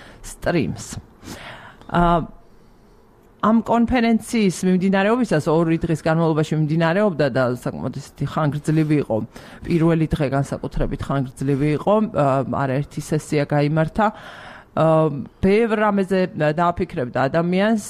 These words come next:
აა, და, მ, აა, ცხადია იმაზე, თუ რამდენად სწორად არის გაგებული, აა, ჩინეთის სახალხო რესპუბლიკასთან ურთიერთობის პერსპექტივები. აა,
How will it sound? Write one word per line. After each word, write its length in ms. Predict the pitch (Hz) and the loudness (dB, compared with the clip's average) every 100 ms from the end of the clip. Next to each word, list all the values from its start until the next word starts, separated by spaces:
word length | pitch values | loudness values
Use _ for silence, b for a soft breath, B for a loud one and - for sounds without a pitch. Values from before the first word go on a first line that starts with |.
| - | -2
აა, 220 | 170 156 143 | 0 0 0
და, 220 | 190 208 | 2 2
მ, 140 | 214 202 85 - 151 | 2 -2 -8 -8 -2
აა, 380 | 160 160 156 156 | 2 4 2 0
ცხადია 720 | - - 175 170 170 180 202 208 190 | -6 -6 -2 0 2 2 4 2 0
იმაზე, 460 | 175 175 180 165 190 | -2 0 2 2 0
თუ 140 | 220 | 0
რამდენად 540 | 202 180 165 175 185 180 | 2 2 0 0 0 -2
სწორად 480 | - - 165 170 165 | -6 -4 0 2 2
არის 200 | 170 170 | 0 0
გაგებული, 640 | 165 147 156 139 143 139 175 | 0 0 0 0 -2 0 0
აა, 840 | 190 - - - - - 151 147 | -2 -10 -18 -20 -6 2 4 2
ჩინეთის 420 | - 151 143 175 | 0 -2 -2 -2
სახალხო 360 | 175 143 151 151 | -4 -2 -2 0
რესპუბლიკასთან 640 | 151 - 151 - 143 170 | -2 -2 -4 -4 -2 0
ურთიერთობის 600 | 151 143 156 147 123 - - | 0 0 -2 0 -2 -4 -4
პერსპექტივები. 920 | - - - 156 - 170 170 156 214 254 - B B B B B | -4 -4 -4 -4 0 2 2 2 2 2 -2 B B B B B
აა, 460 | - 160 165 170 | 0 4 4 4